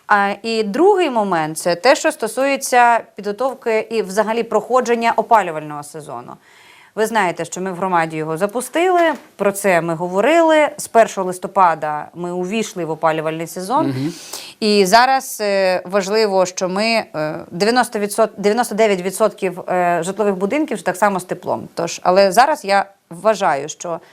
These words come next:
Speaker 1: тут дуже цінно чути деталі, і прошу, е, керівника управління житлово-комунального господарства, е, розказати детально про кожен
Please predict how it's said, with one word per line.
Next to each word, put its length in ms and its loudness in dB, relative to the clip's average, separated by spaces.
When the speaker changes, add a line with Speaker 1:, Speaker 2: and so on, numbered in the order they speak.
Speaker 1:
тут 240 -8
дуже 280 0
цінно 640 -4
чути 240 -6
деталі, 480 0
і 180 -4
прошу, 540 -2
е, 360 2
керівника 460 4
управління 380 -4
житлово-комунального 840 -2
господарства, 760 0
е, 380 2
розказати 640 0
детально 480 -2
про 160 -10
кожен 400 -4